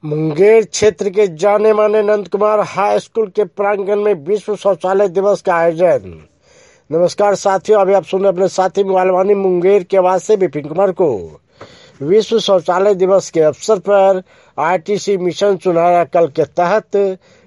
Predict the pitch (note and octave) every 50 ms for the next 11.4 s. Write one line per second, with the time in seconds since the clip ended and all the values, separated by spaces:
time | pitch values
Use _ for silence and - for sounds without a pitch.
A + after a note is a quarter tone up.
0 | _ - C#3 D#3+ F3+ G#3+ B3 B3+ - - - - G3+ F#3+ E3+ - - - F#3+ F#3
1 | F#3 F3 - - - - F#3 F#3+ E3+ F#3+ F3+ F3+ F3 F3+ F3 - _ _ _ _
2 | _ - A#2+ A#2 B2+ D#3 F3 F#3+ F#3+ - A3+ G#3+ G#3 G3 F3 E3+ F3+ E3+ - -
3 | - G#3+ A3+ A3+ - - - G3 F#3+ E3+ C#3+ F3+ F3+ F3+ F3 F3 E3+ E3 E3 F3+
4 | E3+ D#3+ - - F#3 F3+ G3 G3 G3+ G3 F3+ - - - D3 E3+ F3 E3+ E3+ E3+
5 | D#3+ - - - G3+ G3 F3 - F3+ E3 - _ - D#3+ F3 F3+ F#3 F#3+ G3+ G3
6 | F#3+ F#3 F#3 F3+ F3+ F3+ F3+ F3+ _ _ - - - _ _ - F3 G3 G#3 G3
7 | - _ - E3+ E3+ E3+ E3+ - - F3+ G3+ F#3+ F#3 F3 F3 D#3+ D#3 D#3+ E3 D#3
8 | E3 G3 G#3 G3 - E3 D3+ C#3+ C#3+ C3 D3 D3+ D3 B2+ A2 F#2+ E2 D2+ E2 -
9 | _ _ _ _ _ _ _ _ C3+ D3 F#3 F#3 - G3 G#3+ G3+ - _ - F#3
10 | F#3+ F#3+ G#3 A3 G#3+ F3+ F3 F#3 D3 C3+ F3 E3+ F3 F3 F3+ F3+ D#3 C#3+ E3+ D#3+
11 | - - F#3 G3+ F#3+ F#3 F#3+ F3+